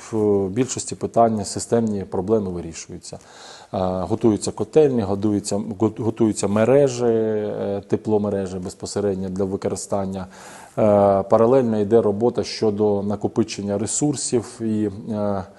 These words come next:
паралельно йде робота щодо, е,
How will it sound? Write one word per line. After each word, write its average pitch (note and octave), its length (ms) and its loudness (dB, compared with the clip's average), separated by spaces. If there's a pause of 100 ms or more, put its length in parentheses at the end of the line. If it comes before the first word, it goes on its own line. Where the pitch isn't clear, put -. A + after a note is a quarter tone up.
(300)
паралельно A2+ 460 4
йде G#2 200 4
робота G#2 380 0
щодо, G2 1160 -2 (460)
е, - 40 0